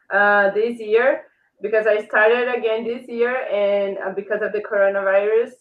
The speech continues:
crisis, <laughs> I wasn't sure if I could finish, but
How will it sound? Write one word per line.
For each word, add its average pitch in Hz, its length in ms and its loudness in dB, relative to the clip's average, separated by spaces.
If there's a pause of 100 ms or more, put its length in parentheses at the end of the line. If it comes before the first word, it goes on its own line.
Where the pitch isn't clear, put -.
(100)
crisis, 240 580 0 (300)
<laughs> - 340 -20
I 202 80 4
wasn't 214 460 0
sure 208 180 0
if 208 240 0
I 196 40 2
could 190 440 -4 (140)
finish, 202 340 -4 (400)
but 190 60 -14